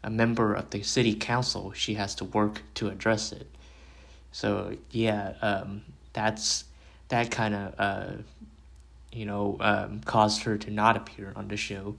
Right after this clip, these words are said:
So this is a, technically, I guess, quote-unquote, emergency backup episode,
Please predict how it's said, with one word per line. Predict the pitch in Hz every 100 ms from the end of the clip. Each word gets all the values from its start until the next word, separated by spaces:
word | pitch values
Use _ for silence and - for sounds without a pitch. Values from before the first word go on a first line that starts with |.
| - - -
So | - 104
this | 110 107
is | 110 107
a, | 104 104 104 - - - - - - -
technically, | - 135 123 - 107
I | 104
guess, | 107 104
quote-unquote, | - 107 104 107 101
emergency | 104 110 113 110 104 - 95
backup | 98 104 107 104 101
episode, | 101 - - - 98 98